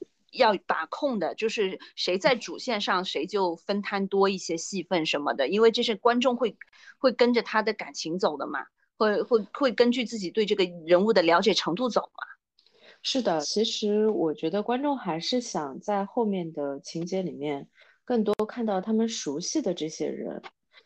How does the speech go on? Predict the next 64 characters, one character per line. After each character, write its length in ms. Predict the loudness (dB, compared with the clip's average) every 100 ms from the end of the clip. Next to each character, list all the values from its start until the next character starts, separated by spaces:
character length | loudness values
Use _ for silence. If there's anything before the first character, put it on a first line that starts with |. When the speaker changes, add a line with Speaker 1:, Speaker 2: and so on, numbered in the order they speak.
| _ _ -2
Speaker 2:
你 180 | -2
哪 260 | 0 -2 -4
怕 260 | -4 -4 -4
走 340 | -4 -6 -6
他 180 | -8 -6
那 180 | -4 -4
个， 320 | -4 -4 -6 -8
就 140 | -8
是 200 | -4 -4
死 220 | -6 -4
了 160 | -4 -2
的 80 | 0
那 140 | 0
个 100 | 0
前 220 | 0 0
男 160 | 0 0
友， 160 | 0 -2
应 120 | 0
该 120 | -2
是 100 | -2
George 400 | -2 0 0 -6
吧， 160 | -12 -10
是 160 | -6
吧？ 160 | -6 2
Speaker 1:
嗯， 120 | 4 6
嗯， 160 | 6
嗯， 160 | 6 6
嗯。 0 |
Speaker 2:
就 100 | 6
是 180 | 4 0 -4 -20 _ _
你 180 | -2 2
哪 220 | 2 2
怕 180 | 0 -2
是 200 | -2 -4
走 280 | -4 -6 -6
George， 640 | -4 -2 -2 -2 -8 -16 -20 _ _
那 260 | -4 -2 0
也 360 | -2 -2 0 0
要 200 | 0 -2
走 340 | -4 -6 -6
就 140 | -10 -12
是 140 | -10
之 160 | -10 -10
前 260 | -6 -8
出 220 | -6 -6
现 240 | -4 -2 0
过 160 | -2
的 60 | -4
那 80 | -6
些 160 | -4 -6
情 320 | -6 -8 -8
节， 260 | -6 -6 0
比 160 | 0
方 200 | 2 0
说 400 | 0 0 2 2
就 140 | 2 -2
是 320 | -2 -6 -6
George 380 | -2 -4 -2 -10
和 260 | -4 -4
那 140 | -2 -4
个 100 | -4
警 220 | -4 -4
长 240 | -4 -4
的 260 | -4 -6